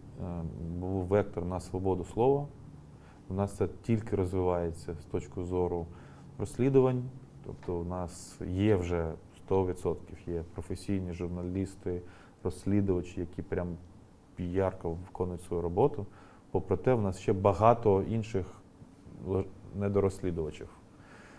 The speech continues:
І ось люди це ще не вифільтровують. Тобто зараз люди отримують інформацію по візуалки. Якщо ти вмієш переконливо розповідати і при-, притягувати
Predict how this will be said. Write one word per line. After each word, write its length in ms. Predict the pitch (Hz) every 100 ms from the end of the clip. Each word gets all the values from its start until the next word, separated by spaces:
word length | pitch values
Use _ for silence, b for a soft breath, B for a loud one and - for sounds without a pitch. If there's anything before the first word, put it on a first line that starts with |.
| B - - -
І 180 | 107 117
ось 480 | 113 117 113 - - -
люди 320 | 110 139 117
це 320 | - 117 110
ще 220 | 113 120
не 120 | 110 107
вифільтровують. 800 | 101 104 - 90 78 65 - - - -
Тобто 280 | - 95
зараз 400 | 90 110 107 98
люди 240 | 104 120 110
отримують 640 | 101 101 107 110 98 92
інформацію 840 | 95 90 98 110 147 - 101 98 95 B B B -
по 120 | 104
візуалки. 580 | 98 98 95 90 78 - - 98
Якщо 380 | 92 - 113
ти 340 | 95 - 95 82
вмієш 520 | 95 98 104 95 85 -
переконливо 840 | 98 90 101 98 90 90 87 85 - - - - -
розповідати 680 | - 98 95 101 92 90 82
і 60 | 95
при-, 220 | 92 101
притягувати 760 | 98 - 104 107 95 87 87